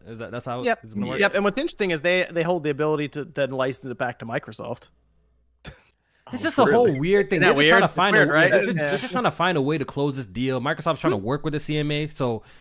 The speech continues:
Speaker 1: for, you know, future acquisitions that they, you know, like, there's no bad blood or, you know what I mean? They're trying to, they're trying to work with them instead of, like,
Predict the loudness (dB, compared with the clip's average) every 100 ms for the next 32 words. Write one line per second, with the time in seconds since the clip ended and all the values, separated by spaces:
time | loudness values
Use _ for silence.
0 | -8 -6 -6 -8 _ -12 -8 -8 -6 -4
1 | -2 -2 -2 -4 -4 -4 -6 -6 -6 -4
2 | -4 -4 -4 -8 -8 -16 -16 -10 -6 -6
3 | -6 -6 -6 -4 -4 -2 -2 -2 -2 -6
4 | -6 -6 -10 -8 -6 -4 -4 -2 0 -2
5 | -6 _ _ _ _ -10 -4 -2 0 -2
6 | -4 -12 -12 -12 -10 -10 -8 -8